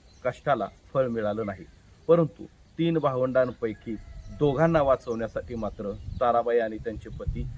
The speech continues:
यशस्वी ठरले. वास्तविक पाहता ताराबाई आणि छबुराव ह्या रोज आपल्या शेळ्या घेऊन नदीच्या परिसरात शेळ्या राखण्याचं काम करत असतात.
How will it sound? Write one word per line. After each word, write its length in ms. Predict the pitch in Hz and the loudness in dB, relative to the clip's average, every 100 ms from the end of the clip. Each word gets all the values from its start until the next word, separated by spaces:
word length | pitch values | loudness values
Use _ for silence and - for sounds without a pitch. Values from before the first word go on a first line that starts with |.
| - - | -6 -6
यशस्वी 400 | 139 - 160 160 | -8 -10 -12 -8
ठरले. 560 | - 131 104 - - - - - | -6 -6 -8 -8 -6 -4 -6 -4
वास्तविक 440 | 120 135 185 170 | -2 -2 0 0
पाहता 300 | - 113 104 104 - - - | 0 -2 -2 -6 -8 -6 4
ताराबाई 520 | 131 135 147 147 139 - - | 6 6 4 0 -4 -10 -10
आणि 180 | 113 131 139 | -6 -4 -4
छबुराव 340 | 135 117 110 95 | -4 0 2 0
ह्या 120 | 120 | -2
रोज 340 | 110 127 147 120 | -2 -2 -2 -2
आपल्या 340 | - - 123 | -4 -4 -4
शेळ्या 300 | - 127 120 | -2 0 2
घेऊन 320 | 110 117 131 131 - - - - | 0 -4 -6 -8 -16 -20 -16 -4
नदीच्या 400 | 117 127 135 135 | -4 -2 -2 -2
परिसरात 520 | 120 117 - 113 123 - - - - | -2 -6 -4 -2 -2 -4 -10 -8 -8
शेळ्या 360 | - 151 139 135 | -4 0 4 2
राखण्याचं 400 | 110 117 110 131 | 2 -4 -6 -6
काम 240 | - 117 | -4 -2
करत 280 | 107 110 101 | -2 -4 -4
असतात. 300 | 98 - 95 | -6 -6 -8